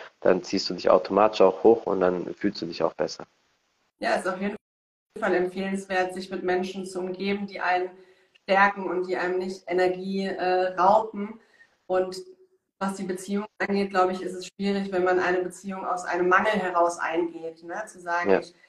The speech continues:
Speaker 2: bin mir alleine nicht gut genug, ich bin nicht glücklich genug“, dann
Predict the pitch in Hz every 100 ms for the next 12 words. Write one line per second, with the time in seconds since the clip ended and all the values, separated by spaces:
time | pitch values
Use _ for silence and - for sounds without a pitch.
0 | _ _ _ - 185 180 175 175 190 190
1 | 185 185 196 185 - - 185 202 214 214
2 | 196 180 - 185 190 196 - 226 226 202
3 | - 196 196 196 196 - - _ _ _
4 | _ 170 180 185 185 185 285